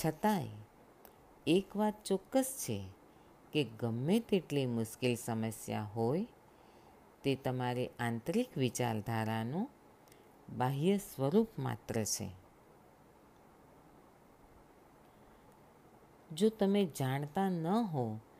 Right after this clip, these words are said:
કે કઈ વિચારધારા તમારા માટે સમસ્યાઓ ખડી કરે છે,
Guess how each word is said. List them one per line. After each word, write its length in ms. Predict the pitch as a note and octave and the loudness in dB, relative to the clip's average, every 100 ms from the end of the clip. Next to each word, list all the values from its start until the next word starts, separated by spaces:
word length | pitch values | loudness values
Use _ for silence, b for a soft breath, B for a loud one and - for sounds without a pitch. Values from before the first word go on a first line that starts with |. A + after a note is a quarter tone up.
| B B - | B B -4
કે 160 | E3+ E3 - | -2 -2 -2
કઈ 240 | C3 F#3 | 2 4
વિચારધારા 880 | A3+ F3 - C3+ A#2 A#2 A#2 A2+ F3+ - B B - | 4 4 2 0 0 -2 -2 -2 -4 -6 B B -2
તમારા 400 | C3+ C3 C3+ C3+ | 0 2 2 0
માટે 300 | C3 C3 C#3+ | -2 -4 -4
સમસ્યાઓ 840 | C3+ - A#2+ C3 - - B3 A#3+ - | -4 -2 -2 -2 -2 0 2 0 -4
ખડી 300 | - C3 B2 | -2 0 0
કરે 380 | - A#2 G#2 G#2 | -2 -2 0 -2
છે, 360 | - C3+ F3+ | -2 -4 -4